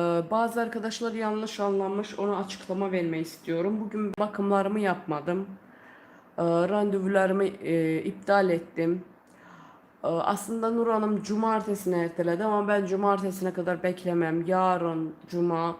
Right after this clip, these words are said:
iki gün içinde bugünkü randevularıma bakmaya çalışacağım. Aşırı çoksunuz.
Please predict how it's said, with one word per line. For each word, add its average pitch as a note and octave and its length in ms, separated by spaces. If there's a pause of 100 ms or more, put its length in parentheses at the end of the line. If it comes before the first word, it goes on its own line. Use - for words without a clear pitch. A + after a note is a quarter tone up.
(380)
iki G3+ 220
gün G3 160
içinde F#3 600 (140)
bugünkü F#3 640
randevularıma E3+ 720
bakmaya D#3+ 440
çalışacağım. F#3+ 720 (580)
Aşırı G#3+ 440
çoksunuz. G#3 600